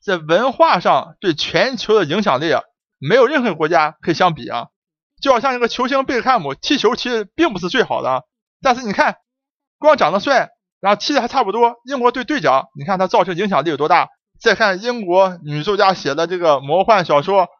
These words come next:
《哈利波特》，在全球造成的这种阅读量，电影连拍十季，就是因为从文化、从心理上，英国是一个世界上独一无二的国家啊。所以当英国公投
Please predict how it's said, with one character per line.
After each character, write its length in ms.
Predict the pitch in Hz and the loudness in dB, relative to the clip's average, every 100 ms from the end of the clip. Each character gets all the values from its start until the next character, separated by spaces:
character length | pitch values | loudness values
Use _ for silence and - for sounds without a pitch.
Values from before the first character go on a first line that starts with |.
| _ _ | _ _
《哈 160 | - 226 | 0 0
利 120 | 170 | 2
波 140 | 208 | 0
特》， 240 | 214 220 156 - _ _ _ _ - | 2 2 2 -2 _ _ _ _ -2
在 140 | 175 | 0
全 340 | - 185 226 | 0 -2 -2
球 220 | 220 190 196 | -2 -4 -4
造 340 | - 240 185 | 0 2 2
成 180 | - 190 | 0 -8
的 80 | 185 | -8
这 120 | 208 | -2
种 280 | 165 143 - | 0 0 -4
阅 200 | 226 240 | 0 0
读 160 | 165 208 | 0 0
量， 340 | 233 185 - _ _ _ _ | 2 2 -2 _ _ _ _
电 300 | - 277 240 | -2 0 2
影 100 | 147 131 147 - _ | 0 0 -2 -6 _
连 460 | 135 165 214 220 | -2 0 0 -4
拍 360 | - 254 247 208 _ _ | -4 0 0 -2 _ _
十 320 | - 202 269 | -4 -2 -2
季， 360 | 302 269 131 _ _ _ _ | 0 -2 -2 _ _ _ _
就 220 | 294 247 | -2 -2
是 140 | 208 | -2
因 100 | 240 | -4
为 200 | 202 208 202 _ _ | -2 -2 -4 _ _
从 280 | - - 196 | -10 -6 -4
文 240 | 143 175 220 | -2 0 2
化、 300 | 262 165 - - | 2 2 -2 -10
从 140 | 175 | -10
心 240 | - 320 233 | -4 -2 -2
理 100 | - | 0
上， 220 | 156 - _ _ _ | 0 0 _ _ _
英 220 | 196 240 | -6 -4
国 180 | 170 151 | -2 -2
是 160 | 147 170 | -2 -6
一 40 | |
个 220 | 165 143 - _ _ _ | 0 0 -2 _ _ _
世 180 | - 240 | -10 0
界 40 | |
上 200 | 220 156 - | 2 2 0
独 140 | 175 | -6
一 80 | 208 | 0
无 100 | 156 | 2
二 100 | 175 | 2
的 80 | 131 | 0
国 120 | 117 | -6
家 120 | 127 | -8
啊。 160 | 127 117 - _ _ - | -8 -10 -12 _ _ -6
所 120 | 269 | 0
以 40 | |
当 200 | 285 277 | 0 0
英 240 | 311 370 339 | -2 -4 -2
国 220 | 196 185 | 0 0
公 220 | 247 247 | -2 -8
投 340 | - 160 156 | -2 -4 -4